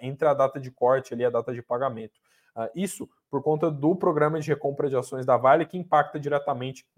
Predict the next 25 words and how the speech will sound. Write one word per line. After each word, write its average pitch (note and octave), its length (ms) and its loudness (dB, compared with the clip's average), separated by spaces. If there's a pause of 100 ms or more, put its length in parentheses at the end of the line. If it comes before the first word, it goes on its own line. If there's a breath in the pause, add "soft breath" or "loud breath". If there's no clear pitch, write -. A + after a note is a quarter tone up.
o C#3+ 80 -10
número C3+ 320 -2
de C3 80 0
ações B2+ 340 -2
em B2+ 120 -8
tesouraria. C3 600 4 (720)
Sendo D#3+ 460 2
o, C3 400 4
o C3+ 80 -2
caso D3 420 8
ali, C3 320 0 (320)
a B2+ 100 0
companhia C3 420 0
deve C3 240 2
atualizar, B2+ 520 4
então B2 220 -6
se - 100 -12
a B2+ 40 -6
gente B2+ 180 -10
tiver B2 320 0 (160)
algum B2 260 0
comunicado B2+ 460 0
aqui B2 100 -4
da A#2+ 120 2
Vale A#2+ 280 4